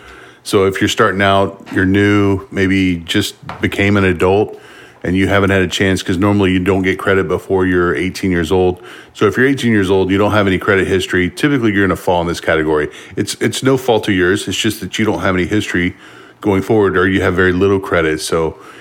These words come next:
in the beginning, you may want to investigate on ways to get your credit up quickly.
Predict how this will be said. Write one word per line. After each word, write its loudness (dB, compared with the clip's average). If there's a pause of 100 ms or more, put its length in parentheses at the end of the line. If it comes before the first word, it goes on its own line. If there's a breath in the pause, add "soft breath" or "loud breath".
(120 loud breath)
in 0
the 2
beginning, 0
you 0
may 2
want -2
to 0
investigate 0
on -2
ways 0
to -2
get -4
your 0
credit 0
up -2 (180 loud breath)
quickly. -2